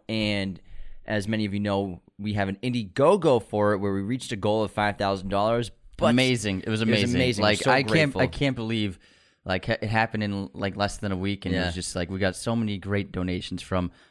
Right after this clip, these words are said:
Speaker 2: amazing people,
Speaker 1: Yeah.
Speaker 2: and it's fantastic.
Speaker 1: But we really should have made it ten thousand because the production's probably gonna cost around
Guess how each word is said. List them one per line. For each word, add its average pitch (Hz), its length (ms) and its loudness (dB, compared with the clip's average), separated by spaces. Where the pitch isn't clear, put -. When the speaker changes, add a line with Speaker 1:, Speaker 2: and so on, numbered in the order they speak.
Speaker 2:
amazing 90 420 -4
people, 90 320 -6
Speaker 1:
Yeah. 92 120 4
Speaker 2:
and - 20 0
it's 82 140 -4
fantastic. 85 520 -4
Speaker 1:
But 117 60 0
we 127 60 0
really 143 200 4
should 147 140 -2
have 139 80 -2
made 127 140 2
it 107 100 -2
ten 101 180 -4
thousand 92 380 -2
because 92 380 -6
the 98 100 -6
production's 107 440 -2
probably 101 280 -2
gonna 95 100 -4
cost 95 400 -8
around 92 320 -4